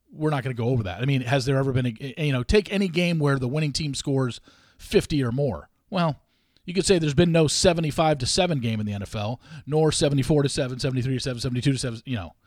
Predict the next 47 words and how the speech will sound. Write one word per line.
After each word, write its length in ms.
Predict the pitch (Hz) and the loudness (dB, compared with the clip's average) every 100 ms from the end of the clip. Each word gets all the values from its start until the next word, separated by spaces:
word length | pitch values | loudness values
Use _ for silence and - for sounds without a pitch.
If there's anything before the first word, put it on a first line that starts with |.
| _ _ | _ _
go 100 | 202 | 4
all 40 | |
the 80 | 202 | 6
way 100 | 180 | 6
back 200 | 165 160 | 6 2
down 200 | 170 160 | 2 0
to 100 | 135 | -2
fifty, 540 | - - 220 - - - | -4 0 0 -2 -14 -6
you 160 | 135 | -2
know, 120 | 120 110 | -2 -4
you're 120 | 107 | -4
probably 240 | 135 123 | -4 -4
not 140 | 107 101 | -6 -8
gonna 120 | 104 | -8
get 160 | 101 | -8
any 100 | 92 | -10
of 80 | 90 | -12
those. 280 | 85 - - _ _ _ _ _ _ _ _ - | -12 -14 -20 _ _ _ _ _ _ _ _ 6
But 300 | 254 120 - _ _ _ _ _ _ _ _ _ _ _ - | 6 4 -4 _ _ _ _ _ _ _ _ _ _ _ -6
if 120 | 160 | -2
you 100 | 165 | 4
were 80 | 190 | 4
to 60 | 165 | 4
go 320 | 131 160 151 - | 4 4 2 2
up 180 | 147 | -2
to, 120 | - 139 | 0 0
I 20 | |
mean, 120 | 135 | 2
this 140 | 202 | 0
was 80 | 320 | 0
a 60 | 165 | 2
game 220 | 160 165 | 2 4
that 120 | 147 | 2
neither 260 | 143 170 170 | 2 4 4
team 220 | - 156 | 2 -2
scored 300 | - 165 147 | 2 2 4
thirty 220 | 175 151 | 2 2
points, 440 | - 220 82 - - | 2 0 0 -8 -6
and 120 | 147 | 0
we've 160 | 139 117 | 0 2
never 240 | 143 151 | 2 2
had 140 | 135 131 | 0 -2
a 40 | |
twenty-nine 500 | - 139 131 123 120 | -4 -4 -2 -2 -4
to 40 | 113 | -4
twelve 380 | - 113 107 | -6 -6 -6
game 300 | 98 92 92 | -8 -8 -10